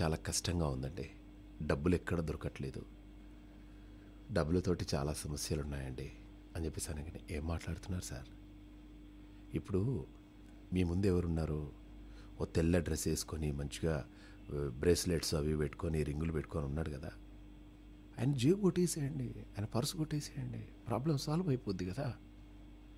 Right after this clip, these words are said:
అట్లీస్ట్ ఒక ఐదు వందలు దొరికినా చాలు కదా" అంటే, "ఏమోనండి, నాకు భయంగా ఉందండి.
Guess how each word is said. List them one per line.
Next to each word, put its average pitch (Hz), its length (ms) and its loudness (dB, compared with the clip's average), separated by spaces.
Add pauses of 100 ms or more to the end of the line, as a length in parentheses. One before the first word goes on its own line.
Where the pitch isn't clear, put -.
(1400)
అట్లీస్ట్ 139 320 6
ఒక 131 120 2
ఐదు 101 180 8
వందలు 147 260 10
దొరికినా 147 300 6
చాలు 95 240 6
కదా" 92 320 0 (580)
అంటే, 92 380 -2 (760)
"ఏమోనండి, 78 500 0
నాకు 69 160 -2 (100)
భయంగా 78 360 0
ఉందండి. 73 460 0